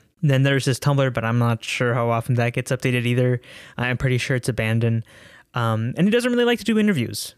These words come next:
He didn't submit Blonde to the Grammys, and he disappears in between project releases. Uh, the reason he does this is because he wants to live his life. He wants to gather experiences.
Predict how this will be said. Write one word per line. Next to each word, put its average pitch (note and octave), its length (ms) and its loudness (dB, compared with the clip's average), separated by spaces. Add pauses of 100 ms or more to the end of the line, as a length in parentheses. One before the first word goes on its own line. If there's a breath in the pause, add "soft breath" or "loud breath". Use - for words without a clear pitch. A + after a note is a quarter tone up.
He - 120 -2
didn't D3 220 4
submit D#3 320 2
Blonde C3 500 2
to - 100 -20
the C#3+ 80 0
Grammys, C3+ 680 -4 (180)
and C#3 80 0
he C3+ 80 4
disappears E3 540 0
in D3 60 2
between C3 260 0
project B2+ 440 -4
releases. - 680 -8 (420 loud breath)
Uh, A2 200 -4
the B2+ 180 -2
reason F3 280 2
he C#3 100 4
does A#2 240 0
this - 420 -4
is B2+ 180 -2
because - 560 -6
he - 200 -2
wants A#2+ 560 0
to - 160 -4
live G#2+ 300 -4
his - 260 -4
life. A2+ 460 -2
He B2+ 140 0
wants A2+ 320 0
to C3+ 100 -4
gather A2 420 -2
experiences. - 920 -4